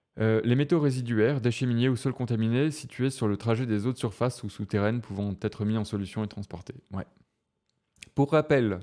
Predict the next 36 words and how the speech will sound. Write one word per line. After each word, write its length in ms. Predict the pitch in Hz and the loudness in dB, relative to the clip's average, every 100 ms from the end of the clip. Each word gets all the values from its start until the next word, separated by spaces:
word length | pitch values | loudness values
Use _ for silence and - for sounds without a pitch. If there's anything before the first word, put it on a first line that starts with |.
| - | -4
les 120 | 104 | -2
principaux 460 | 107 151 147 - 147 | 0 0 -2 -2 -2
polluants 460 | 147 147 139 139 120 | 2 2 2 0 0
générés 360 | 123 127 135 | 0 0 0
par 140 | 120 110 | 0 0
l'activité 400 | 110 113 113 120 | 0 -4 -2 -2
minière 320 | 120 139 147 | 0 0 0
sont 160 | - | 0
les 100 | 101 | 0
métaux 540 | 101 117 117 139 - _ _ _ - | 2 0 0 -2 -4 _ _ _ -2
et 60 | 127 | 0
métalloïdes. 640 | 127 123 113 107 95 87 _ _ _ _ _ - | 0 0 2 0 -2 -6 _ _ _ _ _ -4
Il 120 | 110 | -2
s'agit 300 | 120 117 139 | 0 0 2
d'éléments 300 | 117 110 135 | 2 2 -2
persistants 640 | - 156 151 147 - 135 | 0 0 0 -6 -2 -2
dans 160 | 120 107 | 0 2
l'environnement 540 | 104 98 95 117 196 | 2 0 0 0 -2
sur 160 | - 107 | -4 -4
des 260 | 101 98 | -4 -2
échelles 260 | 104 - 131 | -4 -2 -2
de 80 | 104 | -2
temps 260 | 131 160 | -2 -4
centenaires 640 | 147 - 143 113 110 131 147 | -6 -6 -4 -2 -2 -2 -4
à 100 | - | -2
millénaires. 500 | 139 135 127 104 104 104 _ _ _ _ _ | 0 0 0 0 -4 -8 _ _ _ _ _
Ainsi, 460 | - 143 143 165 160 | 0 0 0 -2 -2
dans 140 | 117 | 0
la 120 | 110 107 | 2 2
vallée, 340 | 120 135 131 120 101 _ | 2 2 -2 -6 -14 _
dans 140 | 117 104 | -2 2
la 120 | 110 | 2
haute 120 | 131 | 2
vallée 220 | 117 123 | 2 2
de 100 | 117 | 4
l'Arve, 400 | 110 113 104 87 | 4 4 2 -4